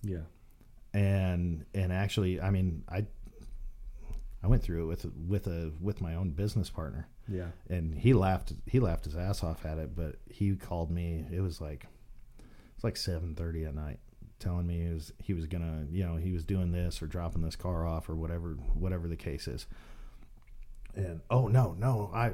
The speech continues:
Speaker 2: I remember what it was. It was during the day.
Speaker 1: <laughs>
Speaker 2: It was like eleven o-, eleven o'clock in the morning. He called my, called my personal number. And I told him, I was like, "You better be inviting me to go fishing, inviting me to go to, <laughs> go to lunch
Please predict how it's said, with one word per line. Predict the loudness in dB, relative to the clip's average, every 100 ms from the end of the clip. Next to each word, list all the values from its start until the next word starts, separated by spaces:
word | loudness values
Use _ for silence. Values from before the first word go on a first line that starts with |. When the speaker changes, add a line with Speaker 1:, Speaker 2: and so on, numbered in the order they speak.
| 2
Speaker 2:
I |
remember | 4 6 6 4
what | 0
it | 0
was. | 0 0
It | 2
was | 4
during | 8 6
the | 6
day. | 4 4 4 -4 -10 -8 -6 -4
Speaker 1:
<laughs> | -4 -6 -18 -20 -20 -20 -14 2
Speaker 2:
It | 6
was | 8
like | 6 4
eleven | 6 8 10 10 6 4
o-, | 4
eleven | 8 8 8
o'clock | 6 6 6
in | 6
the |
morning. | 8 8 6
He | 2
called | 2 4 4
my, | 2 0 0
called | 4 4
my | 4
personal | 2 2 2 -2
number. | -2 -4 -8 -14 -12 -10 -10 -14 -14 -8 2
And | 4 4 2 0 -2 -8 -10
I | -6
told | 4 6
him, | 8
I | 6
was | 2
like, | 0 -2 -6 -18 -20 -20 -20 -20 -10
"You | 2 8
better | 10 10
be | 8 4
inviting | 4 2 2 2 2
me | 2
to | 2
go | 0 -2
fishing, | 0 0 2 2 2 2
inviting | 2 6 8 10
me | 10
to | 10
go | 10 10
to, | 10 8 2 0
<laughs> | 8
go | 12
to | 12
lunch | 12 12 10 8 2 -2